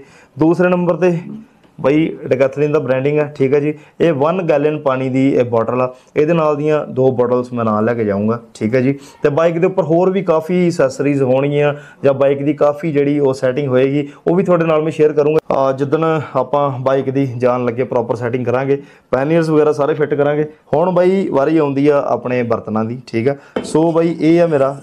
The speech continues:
ਕੈਂਪਿੰਗ utensil, ਠੀਕ ਆ। ਆ ਵੀ ਮੈਂ Decathlon ਤੋਂ online order ਕੀਤਾ ਸੀਗਾ, Kenchua brand ਦਾ ਵਾ। ਇਹਨੂੰ carry ਕਰਨਾ ਬਹੁਤ ਸੌਖਾ। ਇਹਨੂੰ ਖੋਲ੍ਹਣਾ ਵੀ ਬਹੁਤ ਸੌਖਾ ਤੇ ਇਹਨੂੰ ਯੂਜ਼ ਕਰਨਾ ਵੀ ਬਹੁਤ ਸੌਖਾ। ਕਿਵੇਂ ਯੂਜ਼ ਕਰਨਾ? ਇਸ ਤਰ੍ਹਾਂ ਇਹਦਾ ਜਿਹੜਾ ਹੈਂਡਲ ਆ,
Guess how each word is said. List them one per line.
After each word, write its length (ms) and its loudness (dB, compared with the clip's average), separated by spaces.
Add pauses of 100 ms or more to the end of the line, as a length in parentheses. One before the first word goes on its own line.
ਕੈਂਪਿੰਗ 420 -2
utensil, 500 -2 (140)
ਠੀਕ 240 -2
ਆ। 60 -2 (280)
ਆ 80 2
ਵੀ 100 0
ਮੈਂ 140 0
Decathlon 460 -2
ਤੋਂ 280 0
online 240 0
order 200 -2
ਕੀਤਾ 260 -2
ਸੀਗਾ, 220 -2
Kenchua 500 -2
brand 280 0
ਦਾ 120 0
ਵਾ। 140 -4 (300)
ਇਹਨੂੰ 480 0
carry 220 0
ਕਰਨਾ 240 0
ਬਹੁਤ 240 -2
ਸੌਖਾ। 420 -4 (260)
ਇਹਨੂੰ 140 0
ਖੋਲ੍ਹਣਾ 360 0
ਵੀ 60 -2
ਬਹੁਤ 240 0
ਸੌਖਾ 280 -2
ਤੇ 80 -2
ਇਹਨੂੰ 140 0
ਯੂਜ਼ 280 0
ਕਰਨਾ 260 -2
ਵੀ 100 0
ਬਹੁਤ 260 -2
ਸੌਖਾ। 340 -2 (260)
ਕਿਵੇਂ 200 2
ਯੂਜ਼ 220 2
ਕਰਨਾ? 400 -4 (340)
ਇਸ 120 -2
ਤਰ੍ਹਾਂ 420 -2
ਇਹਦਾ 120 2
ਜਿਹੜਾ 160 2
ਹੈਂਡਲ 360 -2
ਆ, 80 0